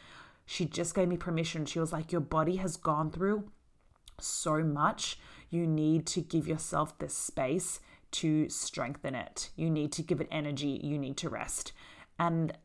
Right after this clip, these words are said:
something so simple was so profound because from the doctor pretty much telling me that I could do anything I wanted besides have sex with my husband for the next ten w-, two weeks was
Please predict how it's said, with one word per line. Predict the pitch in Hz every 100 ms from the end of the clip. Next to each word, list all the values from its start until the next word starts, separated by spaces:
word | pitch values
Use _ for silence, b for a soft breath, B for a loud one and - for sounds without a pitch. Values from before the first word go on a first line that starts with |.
| -
something | - 180 170 165
so | - 170
simple | 165 160 156
was | 151
so | 156 156
profound | 151 151 156 147 135 135 127 -
because | - 160 175 147
from | - 165
the | 165
doctor | 214 - 175
pretty | 175
much | 160 - -
telling | 139 143
me | 147
that | 143 139
I |
could | 143 147
do | 151
anything | 123 151 160 147
I |
wanted | 139 147 156 131
besides | 143 135
have | 143
sex | 147 139 -
with |
my | 147
husband | 156 151 160
for | 156
the |
next | 139 -
ten | - 147
w-, | 139 -
two | - 170
weeks | 135 131 - - B B B -
was | 170 160 156 143